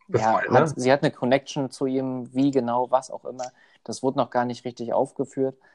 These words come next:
Speaker 1: Aber da ist jetzt keine Revolutionärs-, äh, Bindung irgendwo ausgewiesen. Ich glaub, das wäre dann auch ein bisschen anders abgelaufen, weil sie ja so, oder zumindest wurde uns das ja so weiß gemacht, dass sie auf eigene Faust dahin ist.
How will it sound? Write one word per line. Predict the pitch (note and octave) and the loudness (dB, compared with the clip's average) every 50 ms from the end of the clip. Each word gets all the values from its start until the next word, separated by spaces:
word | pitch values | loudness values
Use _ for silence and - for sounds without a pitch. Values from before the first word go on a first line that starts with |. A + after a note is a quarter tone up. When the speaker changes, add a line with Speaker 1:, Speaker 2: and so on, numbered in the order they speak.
| _ _ _ _ _ - | _ _ _ _ _ 2
Speaker 1:
Aber | - A#2 A#2 A2+ G#2+ | 2 2 4 2 0
da | A2 A2 A2+ | -2 -2 -4
ist | - - A2+ - | -4 -6 -8 -8
jetzt | - A#2+ - - | -8 -8 -8 -10
keine | - - A#2 A#2 A#2 A#2 A#2 A2+ | -10 -8 -8 -6 -4 -6 -6 -4
Revolutionärs-, | A#2+ A2 A#2 A2 A2 A2 - - A#2+ A2 G#2+ G#2+ A2 A2+ A2+ - - - - - | -6 -6 -6 -6 -8 -8 -6 -6 -6 -4 0 0 0 0 0 -2 -8 -12 -8 -4
äh, | - A2+ A2 A2 G#2+ G#2+ _ - | -2 0 0 0 -2 -4 _ -4
Bindung | A2+ A2+ A2+ A2 - | -4 -2 -4 -4 -2
irgendwo | - A#2+ A2+ A2+ A2 - - A2 G#2 | -2 0 0 0 -2 -2 0 2 4
ausgewiesen. | G2+ G2+ G#2+ A#2 - - - A2 A2 A2+ G#2+ A2+ - | 6 6 6 6 4 0 -4 -2 -2 -2 -2 -2 -4
Ich | A2 - - | -6 0 2
glaub, | C3+ C#3 D3 - | 4 4 4 4
das | D3+ C3+ - - C3 - | 2 2 0 -2 -8 -2
wäre | - C3 C3+ D3+ C#3 | 2 2 4 4 4
dann | C#3+ C3+ C3 | 4 4 2
auch | A#2+ B2+ | 0 -4
ein | C3 | -4
bisschen | C3+ C3+ - - A2 | -8 -8 -8 -8 -8
anders | G#2+ B2 B2+ B2+ - | -6 -4 -4 -4 -4
abgelaufen, | D#3 C3+ - - C#3 A#2 A2 G#2+ G#2+ - A2 G#2 A2 | -6 -6 -4 -2 0 2 2 0 0 -4 -12 -6 -4
weil | A2+ A2+ A2+ A2+ - _ _ _ _ _ _ _ | -2 -2 -2 -4 -10 _ _ _ _ _ _ _
sie | - - B2+ | -4 0 0
ja | B2+ B2+ A#2+ | 2 0 0
so, | A2+ B2 B2 A#2+ A#2+ A#2+ A#2+ A#2 A#2+ B2 _ _ _ _ _ | -2 -2 -2 0 0 0 -2 -2 -4 -8 _ _ _ _ _
oder | - A#2+ A#2 A#2 G#2+ G2+ - | -8 -6 -4 -4 -4 -6 -8
zumindest | - B2+ B2 B2+ B2 - - | -8 -6 -6 -6 -6 -4 -4
wurde | B2+ B2 A#2 | -2 -2 -2
uns | A#2 A#2+ A#2+ - | -2 -4 -4 -6
das | C3 B2 | -6 -4
ja | C3 A#2+ | -4 -4
so | A#2 A2+ G#2+ A2 | -4 -4 -2 0
weiß | A2+ A#2+ B2 - | 0 0 0 -4
gemacht, | C3 B2 B2 A#2+ - - | -6 -4 -4 -4 -4 -6
dass | A#2 A2+ - | -8 -8 -6
sie | A#2+ B2 B2 A#2+ A#2 - - _ | -6 -4 -4 -4 -6 -8 -8 _
auf | - G#2+ - - | -4 -4 -2 0
eigene | G#2 B2 B2+ A#2+ A#2+ A#2 | 2 2 2 2 0 -2
Faust | - - A#2 A2 A2+ - - | 0 2 0 0 0 0 -4
dahin | G#2+ G2+ G#2+ G2+ G2 - | -4 -4 -4 -8 -12 -12
ist. | - - - - | -14 -16 -18 -20